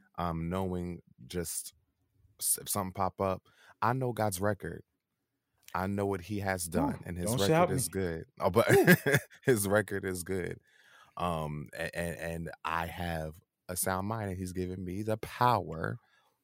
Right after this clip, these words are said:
Speaker 1: to speak those things that are not.
Speaker 2: Whew, that thing done hijacked me for real. Hold on.
Speaker 1: <laughs>
Speaker 2: Whew, I know his record.
Speaker 1: I know his record.
Speaker 2: Hiya.
Speaker 1: And it's, it, it's, and I,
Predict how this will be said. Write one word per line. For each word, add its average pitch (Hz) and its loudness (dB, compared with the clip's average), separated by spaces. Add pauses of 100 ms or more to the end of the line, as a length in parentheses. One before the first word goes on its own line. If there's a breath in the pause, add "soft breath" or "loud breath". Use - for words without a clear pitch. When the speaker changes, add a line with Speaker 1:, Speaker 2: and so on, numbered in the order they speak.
(340)
Speaker 1:
to 98 -2
speak 113 0
those 101 -2
things 107 -4
that 95 0
are 87 -2
not. 95 -4
Speaker 2:
Whew, 339 6 (180)
that 160 2
thing 131 4
done 117 2
hijacked 123 4
me 139 2
for 131 -2
real. 131 8
Hold 139 8
on. 120 2 (360 loud breath)
Speaker 1:
<laughs> - -2
Speaker 2:
Whew, 302 8 (280)
I 156 10
know 143 4
his 117 0
record. 127 0 (360 loud breath)
Speaker 1:
I 98 6
know 98 4
his 98 0
record. 87 0
Speaker 2:
Hiya. 190 10
Speaker 1:
And - 8
it's, 98 4
it, 101 2
it's, 92 2
and 76 2
I, 87 4